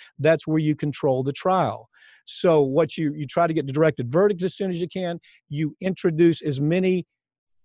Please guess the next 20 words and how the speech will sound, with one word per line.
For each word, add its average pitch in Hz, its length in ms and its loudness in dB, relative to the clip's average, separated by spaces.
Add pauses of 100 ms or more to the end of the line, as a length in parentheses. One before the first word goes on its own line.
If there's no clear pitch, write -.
(140)
killer 208 340 6
documents 180 520 2
as 117 120 -6
you 110 80 -8
can. 113 300 -8
If 120 120 -10
you 147 80 -2
got 151 220 0
fifty 190 360 2
of 175 140 2
'em, 175 160 -4 (280)
you 143 120 -4
focus 185 560 2
on 139 140 0
fifty 160 580 -2
again 160 600 0
and 135 120 -4
again 143 460 0
and 131 140 -6
again. 127 400 -2